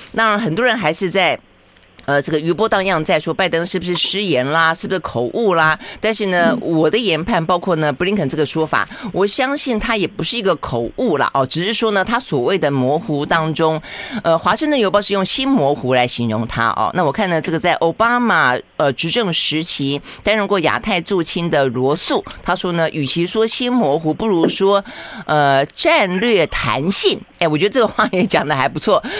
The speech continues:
Speaker 1: 总而言之呢，就是模糊当中有些部分呢，似乎，呃，有暗示了更大的可能性啊。但是那条线，坦白讲，呃，美国为了要跟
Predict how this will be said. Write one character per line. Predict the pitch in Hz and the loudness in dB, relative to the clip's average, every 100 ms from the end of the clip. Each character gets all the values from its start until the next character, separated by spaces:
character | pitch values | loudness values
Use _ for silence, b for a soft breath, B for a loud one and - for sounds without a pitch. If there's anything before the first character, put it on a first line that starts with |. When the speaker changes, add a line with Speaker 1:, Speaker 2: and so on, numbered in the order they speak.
| 339 | 0
Speaker 1:
总 | 175 185 | 2 4
而 | 254 | 4
言 | 233 208 | 2 0
之 | - 240 | 0 2
呢， | 214 | 2
就 | 196 220 | 2 -2
是 | - 220 180 160 | 0 2 2 2
模 | 165 175 240 | 2 2 2
糊 | 277 196 | 2 2
当 | 202 214 208 | 2 2 2
中 | 214 208 | 0 2
有 | 151 131 | 2 2
些 | - 247 | 2 0
部 | 262 269 190 | 0 -2 0
分 | 202 | 0
呢， | 170 156 | 0 0
似 | - | 0
乎， | 190 185 180 175 B 240 - | 0 2 0 0 B -6 0
呃， | 147 143 139 135 135 | 2 4 4 4 2
有 | 139 156 147 135 131 127 - | 2 2 4 4 2 0 0
暗 | 247 196 | 0 0
示 | - 226 | 0 2
了 | 180 | 2
更 | 156 226 | 2 0
大 | 196 175 | 2 0
的 | 147 | -2
可 | - 123 | -2 0
能 | 120 135 | 0 0
性 | - 214 | -2 -2
啊。 | 127 127 | -2 0
但 | 202 | 0
是 | 208 214 | 0 0
那 | 233 311 | 0 -2
条 | - 139 143 | 0 0 2
线， | - 214 - - | 2 0 -2 -4
坦 | 117 | -2
白 | 120 | 0
讲， | 131 107 - B 240 B | 0 -2 -4 B -8 B
呃， | 143 | 0
美 | 143 | 0
国 | 123 143 151 - - | 2 2 2 -2 -2
为 | 208 185 | 0 2
了 | 147 | 4
要 | 180 | 4
跟 | 165 | 2